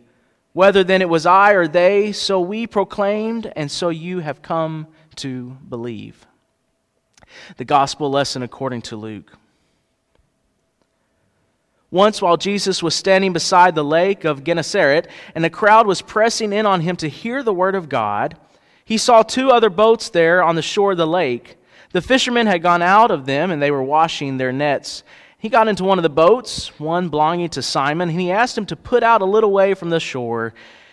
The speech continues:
And then he sat down and taught the crowds from the boat. And when he had finished speaking, he said to Simon,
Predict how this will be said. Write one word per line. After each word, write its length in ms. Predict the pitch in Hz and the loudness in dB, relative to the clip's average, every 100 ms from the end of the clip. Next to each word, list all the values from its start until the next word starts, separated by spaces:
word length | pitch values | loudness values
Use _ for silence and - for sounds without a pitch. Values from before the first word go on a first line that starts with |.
| _ | _
And 80 | - | -4
then 80 | 208 | 0
he 60 | 220 | 0
sat 300 | - 214 160 | 2 2 4
down 500 | 202 208 170 123 113 | 2 4 2 -2 -6
and 160 | 147 | -8
taught 300 | - 196 208 | -2 0 0
the 80 | 185 | -2
crowds 480 | - 185 160 151 - | -4 0 2 2 0
from 180 | 170 151 | -4 -4
the 80 | |
boat. 520 | 131 151 156 135 - - _ _ _ - | -2 2 2 0 -6 -20 _ _ _ -8
And 100 | 143 | -2
when 80 | 180 | 0
he 100 | 190 | 2
had 140 | 151 | 0
finished 320 | - 190 170 | 0 -2 -4
speaking, 440 | - 202 202 180 156 | -6 -6 -6 -4 -4
he 100 | 170 | -4
said 280 | - 185 170 | 0 0 0
to 100 | 165 | -4
Simon, 560 | - 160 160 156 151 | -2 -2 0 -2 -6